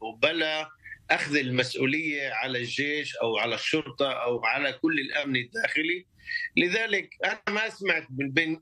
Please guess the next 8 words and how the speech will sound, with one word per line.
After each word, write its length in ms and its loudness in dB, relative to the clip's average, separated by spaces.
ابن 400 0
غفير 440 0
عم 260 -2
بيحكي 560 -2
أي 260 4
شيء 580 -2
اللي 280 0
هو 300 0